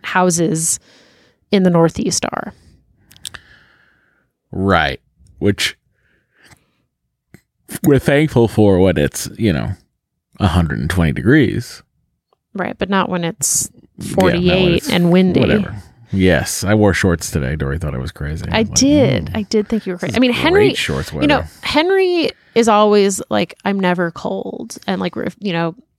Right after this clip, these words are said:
Speaker 1: it's hard to get him
Speaker 2: He
Speaker 1: to put on a sweatshirt.
Speaker 2: Talks
Speaker 1: And
Speaker 2: big talk.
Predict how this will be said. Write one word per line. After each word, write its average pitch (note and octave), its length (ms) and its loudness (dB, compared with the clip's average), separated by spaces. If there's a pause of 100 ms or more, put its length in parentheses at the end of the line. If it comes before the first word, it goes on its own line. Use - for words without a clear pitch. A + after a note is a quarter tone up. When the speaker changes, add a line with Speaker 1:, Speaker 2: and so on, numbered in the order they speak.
Speaker 1:
it's - 120 -4
hard G3+ 280 0
to G#3+ 80 0
get F3+ 160 2
him F#3+ 40 2
Speaker 2:
He F#3 40 4
Speaker 1:
to E3+ 80 0
put F3+ 140 -4
on F3+ 120 0
a F3 40 0
sweatshirt. A3+ 600 0 (520)
Speaker 2:
Talks - 240 0
Speaker 1:
And F#3+ 340 2 (140)
Speaker 2:
big D2+ 200 -4
talk. - 340 -10